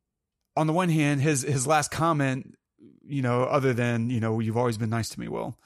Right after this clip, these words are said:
Um, and I love Will's look on his face because he's so proud of, like, "Hey, I love you, buddy. We're good."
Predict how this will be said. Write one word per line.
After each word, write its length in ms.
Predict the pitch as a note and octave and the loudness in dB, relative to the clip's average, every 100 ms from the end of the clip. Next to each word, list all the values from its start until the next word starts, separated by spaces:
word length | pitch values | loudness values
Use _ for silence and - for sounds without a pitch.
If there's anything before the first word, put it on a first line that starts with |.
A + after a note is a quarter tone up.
| - _ - | -20 _ -8
Um, 460 | A#2 A2 C#3 C#3 | -4 -2 -4 -6
and 280 | C3+ A2 A2 - | -4 -4 -6 -4
I 100 | B2 | -2
love 320 | A#2+ B2+ A2 | 2 2 0
Will's 380 | A2 B2 A#2 G#2+ | 0 2 0 -2
look 260 | A#2 A2+ | -2 -2
on 120 | B2+ | -4
his 120 | - - | -6 -8
face 300 | C#3 C#3 - | -4 -4 -6
because 260 | - B2+ | -8 -6
he's 140 | A#2 A#2 | -4 -2
so 380 | C#3 B2+ A#2 - - | -2 0 -2 -4 -16
proud 320 | - C3 C3+ C#3+ | -6 -2 -2 -2
of, 240 | C#3 A2+ | -6 -8
like, 300 | C#3 C#3 - _ | -6 -8 -10 _
"Hey, 100 | - | -6
I 80 | D3+ | -4
love 200 | B3 F4 | -4 -4
you, 80 | B2 | -4
buddy. 280 | B2 D3 A#3+ _ _ _ _ - | -4 -4 -6 _ _ _ _ -10
We're 120 | - | -4
good." 260 | C#3 E3 | 0 -2